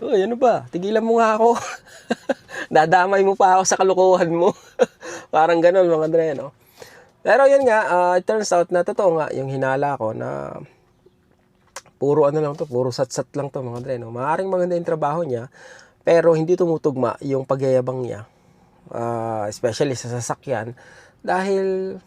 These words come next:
marami akong kaibigan, mas maganda pa yung sasakyan sa sasakyan mo, di ba? Pero tahimik lang sila, oh. Pambihira, oh.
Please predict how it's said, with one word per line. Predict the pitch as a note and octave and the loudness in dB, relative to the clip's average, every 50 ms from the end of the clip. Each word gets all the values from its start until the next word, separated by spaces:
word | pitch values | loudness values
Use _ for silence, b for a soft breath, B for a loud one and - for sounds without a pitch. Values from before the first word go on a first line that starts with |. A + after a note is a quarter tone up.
| _ _ _ _ _ B B B B B _ | _ _ _ _ _ B B B B B _
marami | - E3+ E3+ F3 F#3 F3+ | -2 -2 0 2 2 2
akong | F3 F3 E3+ | 2 2 2
kaibigan, | E3 F3 D3 D3+ D3+ D#3+ D3+ E3 F3 F3 | 2 0 -2 0 -2 -2 0 0 -2 -2
mas | D3+ - C3 | -4 -6 -6
maganda | C3+ C#3 C3 B2+ B2+ | -6 -4 -4 -6 -8
pa | - C3+ | -8 -10
yung | B2+ C3 | -10 -8
sasakyan | B2+ B2 - - C3 B2+ | -12 -12 -10 -8 -10 -10
sa | A#2+ B2 A#2 | -8 -10 -12
sasakyan | A#2 - - - - G#2+ G2+ G2 G2+ | -12 -14 -14 -16 -16 -16 -16 -16 -16
mo, | A2 A2 A2 - b b b b | -18 -20 -20 -20 b b b b
di | _ A#2+ | _ -10
ba? | A2+ A2+ A2 A#2+ | -10 -10 -10 -8
Pero | - B2 A#2+ C3 D#3 D3+ | -6 -6 -4 -4 -6 -6
tahimik | - A#2+ A2+ G#2 C3+ C3 A#2+ B2 B2 - C3 | -8 -10 -10 -8 -8 -8 -8 -8 -8 -8 -8
lang | A#2+ B2 A#2+ | -8 -8 -6
sila, | - B2 D3 D#3 C3+ A#2 | -8 -8 -6 -8 -10 -10
oh. | C3 C#3+ _ _ _ _ _ | -12 -16 _ _ _ _ _
Pambihira, | - G2+ G#2+ A2 G#2+ A2 G2+ A2 A2 G#2+ G#2 G#2+ A#2 A#2+ G#2+ A2+ | -16 -14 -14 -12 -14 -12 -12 -10 -10 -12 -12 -12 -14 -14 -14 -14
oh. | A2+ | -16